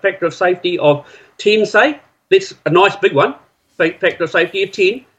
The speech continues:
hundred and twenty thousand, the most vulnerable people, if they looked like they were gonna come down, you,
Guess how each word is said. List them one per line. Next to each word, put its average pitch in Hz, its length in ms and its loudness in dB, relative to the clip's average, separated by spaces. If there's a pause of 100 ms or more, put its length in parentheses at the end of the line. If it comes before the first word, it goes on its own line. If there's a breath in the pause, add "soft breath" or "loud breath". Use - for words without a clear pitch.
(200)
hundred 226 340 -2
and 226 60 -8
twenty 226 280 -10
thousand, 208 360 -4
the 185 60 -2
most 170 240 -2
vulnerable 202 340 -2
people, 214 360 -10 (140)
if 147 140 -4
they 170 240 0
looked 180 200 0
like 160 160 0
they 156 80 0
were 156 80 0
gonna 156 180 0
come 165 200 -2
down, 160 360 0 (160)
you, 113 340 -8